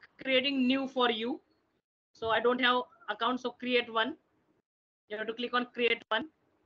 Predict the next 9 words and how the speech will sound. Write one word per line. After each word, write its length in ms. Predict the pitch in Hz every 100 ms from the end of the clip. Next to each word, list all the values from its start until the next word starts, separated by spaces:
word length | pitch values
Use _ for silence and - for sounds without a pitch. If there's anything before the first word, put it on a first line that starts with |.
| _ _ _ _ _ _ _ _ _ 123
Here 140 | 247 254
you 100 | 254
have 100 | 254
to 40 |
write 160 | 254 254
down 240 | 262 269 - 202
email 240 | 247 254
I 140 | 233 226
D. 200 | 277